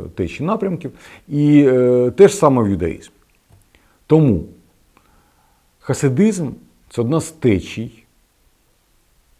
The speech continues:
юдаїзму, е, яка виникла ось, до речі, на теренах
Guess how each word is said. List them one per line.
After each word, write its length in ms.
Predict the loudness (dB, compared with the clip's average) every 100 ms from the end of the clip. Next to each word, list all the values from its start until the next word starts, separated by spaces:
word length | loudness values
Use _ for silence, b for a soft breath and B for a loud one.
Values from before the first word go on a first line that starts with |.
| _ -12
юдаїзму, 500 | -6 -6 -6 -12 -20 _
е, 340 | -10 -6 -4 -2
яка 300 | 0 2 0
виникла 540 | 2 2 2 0 0
ось, 260 | 0 0 -2
до 120 | -4
речі, 260 | -4 -6 -12
на 80 |
теренах 520 | -8 -6 -6 -10 -14